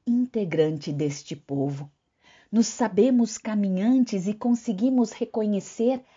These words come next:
a presença de Deus em nossa vida. A história do povo de Deus segue sendo escrita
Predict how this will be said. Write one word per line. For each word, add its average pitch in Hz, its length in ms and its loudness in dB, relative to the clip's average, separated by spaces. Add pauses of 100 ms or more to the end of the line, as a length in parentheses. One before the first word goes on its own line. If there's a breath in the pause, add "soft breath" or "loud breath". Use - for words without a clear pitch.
(160 soft breath)
a 202 120 -6
presença 185 680 0
de 170 140 -2
Deus 156 340 0
em 156 120 -2
nossa 143 420 -2
vida. 139 480 -4 (960 soft breath)
A 156 140 0
história 165 760 2
do 160 140 -2
povo 165 360 -4
de 160 140 -4
Deus 170 280 0
segue 180 420 0
sendo 190 360 0
escrita 196 680 -6